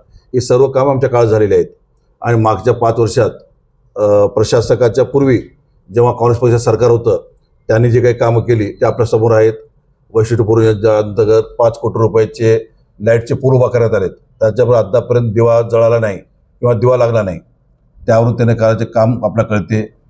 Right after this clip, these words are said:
तीस चाळीस कोटी रुपयाचे रस्ते करण्यात आले आहेत. तुम्ही पत्रकार बांधवांची विनंती आहे की स्वतः जाऊन तुम्ही रस्त्याची एकदा शूटिंग करा आणि ते रस्ते निवडणुकीत दाखवा, म्हणजे आपल्याला कळलं की किती बकाल कारभार आहे. पहिले सीसी रोड करण्यात आला,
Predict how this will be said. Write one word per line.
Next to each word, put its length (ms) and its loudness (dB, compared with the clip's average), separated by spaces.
तीस 180 0
चाळीस 260 0
कोटी 200 -2
रुपयाचे 480 0
रस्ते 260 -2
करण्यात 300 0
आले 120 0
आहेत. 140 0
तुम्ही 160 -2
पत्रकार 380 0
बांधवांची 360 0
विनंती 320 0
आहे 140 2
की 60 -4
स्वतः 320 0
जाऊन 200 0
तुम्ही 180 2
रस्त्याची 300 -4
एकदा 180 2
शूटिंग 360 0
करा 260 0
आणि 100 -2
ते 140 0
रस्ते 260 0
निवडणुकीत 380 2
दाखवा, 300 -2
म्हणजे 160 2
आपल्याला 280 -2
कळलं 240 2
की 80 -2
किती 180 0
बकाल 320 0
कारभार 300 0
आहे. 160 -2
पहिले 200 2
सीसी 260 2
रोड 160 0
करण्यात 300 0
आला, 320 0